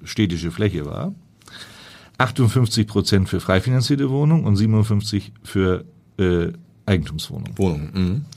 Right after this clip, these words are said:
Speaker 1: So, das heißt, wir sind bei einem Anteil von, bei dreihundert Wohnungen, äh, sind wir bei über hundertachtzig Wohnungen,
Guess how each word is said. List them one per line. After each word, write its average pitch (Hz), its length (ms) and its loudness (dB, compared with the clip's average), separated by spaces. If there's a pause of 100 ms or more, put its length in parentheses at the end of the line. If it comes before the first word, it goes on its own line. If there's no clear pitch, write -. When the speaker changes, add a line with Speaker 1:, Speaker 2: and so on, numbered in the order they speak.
(320)
Speaker 1:
So, - 100 -10
das 101 160 -2
heißt, 165 420 2
wir 113 160 2
sind 170 460 0 (400)
bei 110 60 -2
einem 107 200 4
Anteil 147 800 0 (320)
von, 123 380 -2
bei 120 100 2
dreihundert 147 640 2
Wohnungen, 120 720 0 (160)
äh, 110 240 2 (120)
sind 131 240 0
wir 139 140 2
bei 117 180 2
über 190 360 2
hundertachtzig 160 960 0
Wohnungen, 117 680 -2